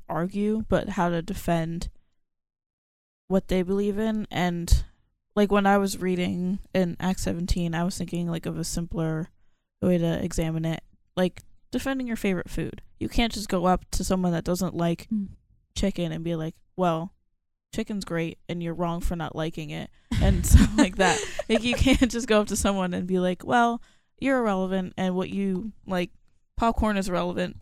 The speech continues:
Speaker 1: because I don't like it and I'm not gonna believe you," and stuff like that. It's like, you have to go up to them and be like, "Well, why do you think popcorn is so great?"
Speaker 2: Well, and you
Speaker 1: <laughs>
Speaker 2: know what?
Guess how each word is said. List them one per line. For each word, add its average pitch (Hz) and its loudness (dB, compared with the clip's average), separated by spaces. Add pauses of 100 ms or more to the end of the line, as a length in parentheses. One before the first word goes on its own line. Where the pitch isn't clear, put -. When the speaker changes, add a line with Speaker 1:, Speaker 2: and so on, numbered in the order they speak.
(100)
Speaker 1:
because 185 -2
I 180 2
don't 170 -4
like 170 -6
it 156 -4 (500)
and 170 -2
I'm 165 -6
not 165 -4
gonna 165 -4
believe 160 -8
you," 156 -6
and 190 -8
stuff - -6
like 180 -6
that. 160 -4
It's - -4
like, 190 -2
you 208 0
have 214 0
to - -6
go 196 0
up 202 -2
to 214 -8
them 190 -8
and 175 -6
be 170 -6
like, 170 -8
"Well, 196 -2
why 208 -4
do 226 -6
you 233 -6
think 254 -6
popcorn - -8
is - -12
so - -10
great?" - -16 (200)
Speaker 2:
Well, - 12
and 311 10
you 311 8
Speaker 1:
<laughs> - -
Speaker 2:
know 285 8
what? 285 4